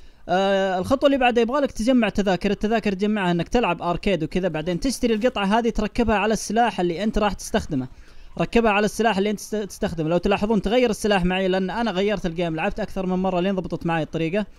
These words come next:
آه، ركب القطعة على السلاح اللي راح تستخدمه، بعدين جيب الزومبي هنا عند المنطقة هذه وشغل لهم الفخ.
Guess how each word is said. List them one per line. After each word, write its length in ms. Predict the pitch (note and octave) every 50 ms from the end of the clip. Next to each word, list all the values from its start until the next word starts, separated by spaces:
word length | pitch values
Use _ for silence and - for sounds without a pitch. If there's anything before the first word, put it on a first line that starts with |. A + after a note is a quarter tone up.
| - - - - - - - - - - -
آه، 360 | - F3 F#3 F#3 F#3 F#3 F#3 F#3+
ركب 280 | A3+ B3 - B3 B3
القطعة 260 | C4 A#3+ C4 B3 A#3+
على 100 | G3 G#3
السلاح 280 | G#3 - - A#3 A#3 F#3+
اللي 120 | F#3+ G3+
راح 140 | G3+ G3+ F3+
تستخدمه، 420 | D3+ - - - - E3 G3 G#3+ G3+
بعدين 340 | F3 E3+ F3+ G3+ A3 G3+
جيب 160 | F#3+ A3+ A#3 A#3+
الزومبي 440 | A3 F#3 F#3+ A#3 A3+ G3 F#3 G3
هنا 240 | F#3 G3 A#3 A#3+ G3+
عند 240 | D#3+ F3 A#3+ B3+ A#3
المنطقة 480 | A#3 A#3 B3 B3+ A#3 A#3 G#3 G#3+ G#3+ A#3
هذه 120 | A#3 A#3
وشغل 440 | G#3 - - A#3+ A#3 A3+ A3+ A#3 A#3
لهم 180 | G#3 G3 G3
الفخ. 260 | F#3 E3+ - F3 D3+